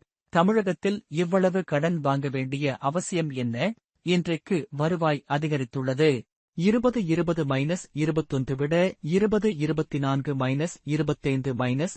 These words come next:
இல் கூடுதல் வருவாய் அதிகரித்து ஒரு லட்சத்து முப்பத்தைந்து ஆயிரம் கோடி வந்துள்ளது. வருவாயும் அதிகரித்துள்ளது. கடனும் வாங்குகிறார்கள். புதிய திட்டமில்லை. சந்தேகம் ஏற்படுகிறது.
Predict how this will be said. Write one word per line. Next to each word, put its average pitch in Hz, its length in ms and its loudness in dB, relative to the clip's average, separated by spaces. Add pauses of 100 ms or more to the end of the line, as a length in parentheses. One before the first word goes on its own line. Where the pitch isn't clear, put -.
இல் 170 280 0
கூடுதல் 175 500 2
வருவாய் 143 540 0
அதிகரித்து 131 720 0 (100)
ஒரு 180 240 2
லட்சத்து 175 600 0
முப்பத்தைந்து 151 880 -2
ஆயிரம் 139 500 0
கோடி 143 260 0
வந்துள்ளது. 131 680 2 (300)
வருவாயும் 156 760 0
அதிகரித்துள்ளது. 139 920 0 (380)
கடனும் 139 380 4
வாங்குகிறார்கள். 135 720 4 (240)
புதிய 170 280 6
திட்டமில்லை. 127 640 2 (300)
சந்தேகம் 147 520 4
ஏற்படுகிறது. 127 680 2